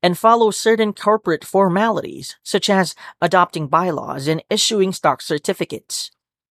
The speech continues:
This can add administrative burdens and may require additional time and effort to comply with these requirements. C Corporation. C Corp, on the other hand, offers more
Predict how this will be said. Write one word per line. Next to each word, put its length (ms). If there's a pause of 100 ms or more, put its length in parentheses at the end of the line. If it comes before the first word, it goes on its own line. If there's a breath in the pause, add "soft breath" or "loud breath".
(920 soft breath)
This 160
can 160
add 300
administrative 800
burdens 440
and 140
may 140
require 420
additional 640
time 420 (240 loud breath)
and 140
effort 320
to 100
comply 560
with 160
these 240
requirements. 880 (1700)
C 260
Corporation. 840 (580)
C 240
Corp, 380
on 140
the 120
other 140
hand, 420
offers 400
more 340